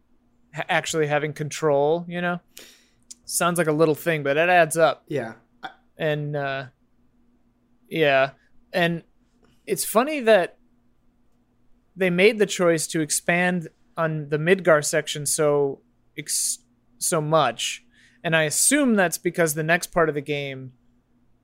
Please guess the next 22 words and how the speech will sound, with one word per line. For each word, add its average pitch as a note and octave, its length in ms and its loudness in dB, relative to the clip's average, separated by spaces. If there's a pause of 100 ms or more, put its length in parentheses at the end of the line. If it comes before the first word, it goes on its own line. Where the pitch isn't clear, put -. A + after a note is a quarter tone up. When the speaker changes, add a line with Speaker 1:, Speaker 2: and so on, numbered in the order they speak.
(1040)
Speaker 1:
if E3+ 180 -2
it's D#3 180 -4
like D#3+ 260 4
the D#3 140 0
original, D#3+ 540 2
is D3 280 -4
so F3 320 4
wide D#3 280 6
open D#3 340 2
that C#3 140 -4
it's C3+ 180 -6
a B2 60 -12
whole D3+ 300 0
other C#3+ 200 -2
ball D3 340 0
game. B2+ 280 -4
Speaker 2:
Mm-hmm. G#2+ 100 -8 (440)
Speaker 1:
But, E3 180 4
like, D#3+ 340 4 (560)
they G#3 160 6
reused B3 600 -2
a C3 120 -4